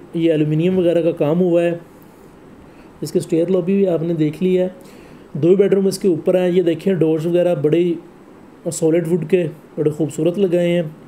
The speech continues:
पायदार हैं। ये इसका बाहर का व्यू terrace का, अच्छी ventilation है घर की। यहाँ पे भी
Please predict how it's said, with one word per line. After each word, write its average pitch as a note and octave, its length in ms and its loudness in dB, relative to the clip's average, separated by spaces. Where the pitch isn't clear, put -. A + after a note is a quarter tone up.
पायदार D3 500 0
हैं। E3+ 180 -6
ये D#3 80 -2
इसका D#3 180 -2
बाहर D#3 280 0
का F#3 140 0
व्यू F3+ 240 0
terrace D#3+ 320 0
का, G3 320 -2
अच्छी F#3+ 220 -2
ventilation E3 540 0
है F#3 80 0
घर E3+ 180 0
की। F3+ 300 -2
यहाँ D#3+ 280 0
पे F#3+ 160 0
भी G3 340 0